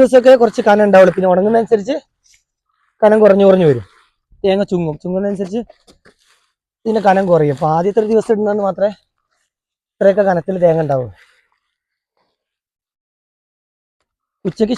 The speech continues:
ശേഷമൊക്കെ നല്ല മഴയാണ്. അപ്പം രാവിലെ മുതൽ കിട്ടുന്ന ആ വെയിലാണ് ഇത് ഉണക്കിയെടുക്കാനൊക്കെ ഏറ്റവും നല്ലത്. ഇനി ഉച്ച കഴിഞ്ഞ് മഴ ആയതുകൊണ്ട് ഉച്ചയ്ക്ക് ശേഷം ഇത് ഉണങ്ങി കിട്ടാൻ ബുദ്ധിമുട്ടാണ്. ഇതുവരെ ചെത്തിയിട്ട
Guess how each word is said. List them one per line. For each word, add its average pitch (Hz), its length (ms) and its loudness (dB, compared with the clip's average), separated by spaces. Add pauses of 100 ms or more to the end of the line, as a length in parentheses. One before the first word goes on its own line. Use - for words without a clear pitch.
ശേഷമൊക്കെ 226 440 4 (140)
നല്ല 202 160 2 (100)
മഴയാണ്. 190 300 4
അപ്പം 196 160 -10 (180)
രാവിലെ 202 480 4
മുതൽ 220 320 -2
കിട്ടുന്ന 208 240 -4
ആ 208 140 2
വെയിലാണ് 202 360 -2 (1000)
ഇത് 190 120 -4
ഉണക്കിയെടുക്കാനൊക്കെ 190 640 0
ഏറ്റവും 190 240 -4
നല്ലത്. 165 240 0
ഇനി 170 160 -6
ഉച്ച - 160 -20
കഴിഞ്ഞ് 196 240 -6
മഴ 190 100 0 (100)
ആയതുകൊണ്ട് 190 300 -2
ഉച്ചയ്ക്ക് - 1300 -12
ശേഷം 185 240 2
ഇത് 202 100 -2
ഉണങ്ങി 185 200 -4
കിട്ടാൻ 180 200 -4
ബുദ്ധിമുട്ടാണ്. 147 460 -8 (2750)
ഇതുവരെ 247 340 2
ചെത്തിയിട്ട 285 400 0